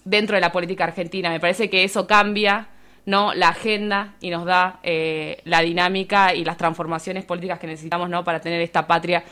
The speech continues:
igualitaria que, que soñamos, ¿no? Poner la Argentina de pie se tiene que hacer con mujeres y diversidades y,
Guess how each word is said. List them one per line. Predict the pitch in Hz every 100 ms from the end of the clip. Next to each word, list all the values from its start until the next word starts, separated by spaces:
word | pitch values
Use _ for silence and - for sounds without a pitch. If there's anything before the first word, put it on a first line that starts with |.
| - -
igualitaria | 185 170 175 170 175 170 175 170 - - - - -
que, | 170 156 151
que | 156
soñamos, | - 160 165 156 160
¿no? | 170
Poner | 180 190
la | 190
Argentina | 190 175 175 190 175
de |
pie | 170 196 196
se | 185
tiene | 180 175
que | 165
hacer | 165 175
con | 175
mujeres | 170 165 185 185 180
y |
diversidades | 165 165 160 180 175 175 175
y, | 160 160